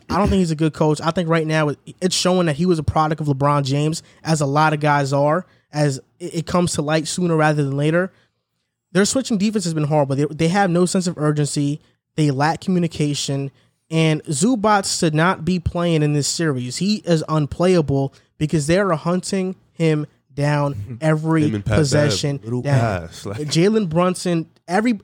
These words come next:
Speaker 1: it doesn't matter who Zubac is on. They are getting him in those pick and roll situations and forcing a switch and just attacking him. And I don't think he's playable in this series. I would not play him.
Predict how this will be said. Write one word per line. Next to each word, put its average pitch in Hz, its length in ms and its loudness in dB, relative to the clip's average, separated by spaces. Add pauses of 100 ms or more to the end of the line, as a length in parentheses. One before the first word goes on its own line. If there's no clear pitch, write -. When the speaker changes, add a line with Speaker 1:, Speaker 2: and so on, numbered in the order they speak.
Speaker 1:
it 180 80 -4
doesn't 226 220 0
matter 220 260 0
who 190 500 2 (140)
Zubac 180 480 0
is 156 160 -4
on. 147 340 -2 (300)
They 156 120 4
are 190 100 4
getting 175 340 0
him 185 60 0
in 175 100 0
those 170 160 -2
pick 196 140 2
and 185 60 -2
roll 175 80 2
situations 165 520 -2
and 143 100 -2
forcing 175 380 0
a 160 60 2
switch 165 360 -2 (200)
and 139 120 -4
just 156 160 2
attacking 156 560 0
him. 127 280 -4 (420)
And 151 300 2 (180)
I 185 140 2
don't 240 200 2
think 208 260 0
he's 175 320 -6
playable 156 520 0
in 143 60 0
this 135 140 -2
series. 131 280 -4
I 151 120 2
would 175 180 2
not 151 260 2
play 151 260 -2
him. 131 300 -4